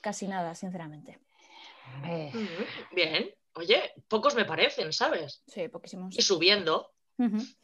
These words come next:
Speaker 1: Bueno, también tengo que decir que me ha gustado mucho lo que ha dicho Pedrito Sánchez. Em, es una, una frase maravillosa.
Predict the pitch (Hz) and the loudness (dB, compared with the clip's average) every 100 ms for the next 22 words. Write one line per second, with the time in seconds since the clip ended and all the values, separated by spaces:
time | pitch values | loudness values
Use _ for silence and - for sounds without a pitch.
0 | - - 240 254 254 214 226 269 277 254 | -20 -6 0 2 4 2 4 4 6 4
1 | 285 262 233 220 233 233 233 233 269 208 | 2 0 0 0 0 0 0 0 -4 -4
2 | 202 208 208 247 214 190 175 165 190 185 | -4 -4 -6 -6 -2 -2 -4 -6 -6 -6
3 | 214 214 196 214 214 220 320 - - 196 | -4 -6 -6 -6 -4 -6 -10 -14 -10 -6
4 | 190 180 170 165 170 - - _ 190 226 | -4 -4 -4 -6 -10 -14 -18 _ -10 -4
5 | 202 180 190 196 196 190 185 156 165 175 | -2 -2 -4 -6 -8 -8 -8 -6 -6 -6
6 | 185 208 | -8 -10